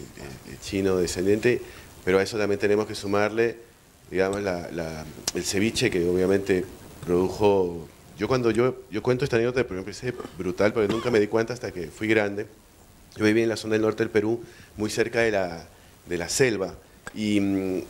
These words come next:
un día salí con mis amigos a pescar, y los chicos pescamos unos, eh, eh, peces de río, unos pejerrey. Los chicos sacaron limón de los árboles, sacaron ají del, del mismo lugar, y armaron sobre una hoja de plátano el ceviche.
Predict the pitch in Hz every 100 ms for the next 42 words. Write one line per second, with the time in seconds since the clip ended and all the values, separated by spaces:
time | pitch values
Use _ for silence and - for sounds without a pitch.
0 | - 110 110 123 123 123 120 123 117 123
1 | 123 127 104 95 95 95 - 127 127 -
2 | - - _ _ - 101 95 127 120 127
3 | - 113 - 139 147 151 - - 123 127
4 | 123 117 - - 95 - - 82 80 120
5 | 101 117 110 131 113 95 107 127 139 151
6 | 156 - _ _ - 90 110 101 101 120
7 | 131 135 120 117 139 135 107 95 123 127
8 | 127 135 139 - - - - 98 104 120
9 | 110 - 160 165 117 101 - 92 107 123
10 | 117 127 120 104 101 117 123 139 143 -
11 | - - _ _ 104 104 113 123 135 131
12 | 117 104 104 117 120 127 123 123 123 127
13 | 135 135 139 156 143 101 - 104 131 131
14 | 104